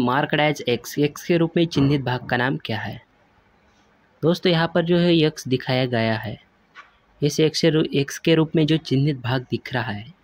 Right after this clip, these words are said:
इस भाग का नाम क्या है? Option number ए, center gauge, B, filler gauge, सी, pitch gauge और D, snap gauge। तो दोस्तों, ये जो आकृति में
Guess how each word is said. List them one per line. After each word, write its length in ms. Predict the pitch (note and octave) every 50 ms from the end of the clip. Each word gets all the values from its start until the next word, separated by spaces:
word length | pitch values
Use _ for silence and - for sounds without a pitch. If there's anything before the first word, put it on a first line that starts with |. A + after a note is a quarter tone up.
| _ _ - - - - _ - -
इस 140 | D3+ E3 D#3
भाग 180 | D#3+ D#3 D#3 E3+
का 140 | - - D#3
नाम 220 | D#3 D3+ E3 F3
क्या 240 | E3 - C3 A#2+ A2+
है? 200 | A2+ A2+ G#2 - - - C#3+
Option 240 | C3+ - - E3
number 220 | D#3+ D#3+ D#3+ D#3+ D#3
ए, 80 | D#3+ D#3
center 420 | - - A2+ A2 G#2+ C3 B2+ B2+
gauge, 300 | B2 C3 C3+ C3+ C3+ - - -
B, 140 | A#2+ B2+ B2+
filler 360 | B2+ - - A#2+ A#2+ B2 B2
gauge, 280 | A#2 B2 B2+ B2+ B2+ - _ _ _ _ _ _ _ -
सी, 180 | - - E3
pitch 280 | E3+ E3+ F3 F#3 F3 F3
gauge 300 | E3 D#3+ D#3+ D#3 D3+ - -
और 160 | - A#2+ A#2
D, 180 | A#2+ D#3 D#3 D3+
snap 360 | D#3 - - C3+ B2+ B2+ B2 A#2+
gauge। 260 | A#2+ A2+ G2+ - - - _ _ _ _ _ _ _ _ _ _ _ - _ _ _ _ _ _ _ _ _ _
तो 60 | C#3+ C3+
दोस्तों, 320 | D3 F3 F3 - - F#3
ये 100 | F3+ E3+
जो 120 | D#3+ F3 D#3+
आकृति 360 | C3+ B2+ - C3+ C#3 - D3
में 180 | D#3 D#3+ F3